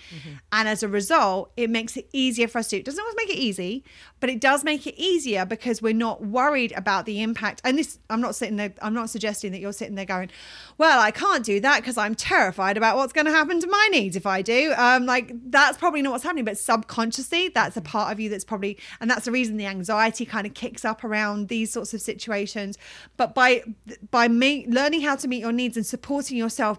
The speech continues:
Speaker 2: prior to that, then what you can do is you can then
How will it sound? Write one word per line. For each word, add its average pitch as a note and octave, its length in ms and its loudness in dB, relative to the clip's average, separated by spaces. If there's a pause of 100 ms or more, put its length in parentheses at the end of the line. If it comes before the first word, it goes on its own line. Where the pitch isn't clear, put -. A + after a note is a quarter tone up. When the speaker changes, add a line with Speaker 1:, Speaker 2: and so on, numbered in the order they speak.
(140)
Speaker 2:
prior D#4 480 2
to - 160 -6
that, E3 520 -6 (520)
then B3+ 320 4
what C4+ 160 2
you A#3 100 2
can G#3+ 260 0
do A#3 380 0
is G3+ 160 -6
you G#3+ 100 -6
can G#3+ 280 -2
then G#3+ 480 -2